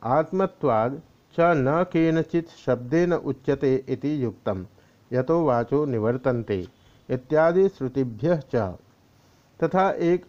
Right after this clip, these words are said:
अद्वितीय इंद्रियों का विष-, अविषय अ-, और आत्मरूप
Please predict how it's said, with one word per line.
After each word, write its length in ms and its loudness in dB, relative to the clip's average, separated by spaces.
अद्वितीय 500 0
इंद्रियों 680 -2
का 260 0
विष-, 280 -4
अविषय 520 0
अ-, 140 -2
और 440 2
आत्मरूप 680 2